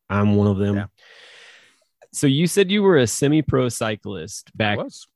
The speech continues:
Speaker 1: before
Speaker 2: Yeah.
Speaker 1: you were stay-at-home dad. So that would have
Speaker 2: Right.
Speaker 1: been, like, in the eighties, basically?
Speaker 2: Right. Yeah. Uh, y-, you're probably familiar with Greg LeMond.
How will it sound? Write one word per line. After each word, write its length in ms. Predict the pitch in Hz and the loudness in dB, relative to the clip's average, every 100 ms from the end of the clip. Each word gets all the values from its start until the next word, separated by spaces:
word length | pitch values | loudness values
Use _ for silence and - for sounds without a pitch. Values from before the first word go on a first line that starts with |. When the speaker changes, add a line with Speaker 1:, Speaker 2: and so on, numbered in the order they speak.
| - | -6
Speaker 1:
before 420 | 113 - 117 113 | -6 -2 2 2
Speaker 2:
Yeah. 80 | 110 | 2
Speaker 1:
you 120 | 107 | 0
were 100 | 104 | -2
stay-at-home 480 | 101 107 104 104 104 | -2 -2 -4 -4 -6
dad. 240 | 101 95 | -8 -10
So 160 | - 110 | -6 -2
that 120 | 113 | 0
would 100 | 113 | 0
have 60 | 110 | 0
Speaker 2:
Right. 100 | 123 | 0
Speaker 1:
been, 120 | 110 | -2
like, 240 | 107 101 | -4 -8
in 80 | 113 | -8
the 160 | 101 101 | -8 -6
eighties, 440 | 107 110 143 156 | -2 -2 -2 -4
basically? 580 | 160 160 160 165 180 185 | -6 -8 -8 -8 -6 -2
Speaker 2:
Right. 300 | 175 131 123 _ _ | -2 -2 -6 _ _
Yeah. 200 | - 139 - - - - | -6 -6 -6 -16 -14 -6
Uh, 280 | 143 143 143 | -4 -2 -4
y-, 120 | 151 | -8
you're 240 | 175 - 160 | -14 -14 -10
probably 240 | - 196 | -2 -4
familiar 280 | - 180 185 | -2 -6 -4
with 120 | - | -4
Greg 180 | 139 131 | -4 -2
LeMond. 460 | 170 139 113 180 | -2 -2 -2 -4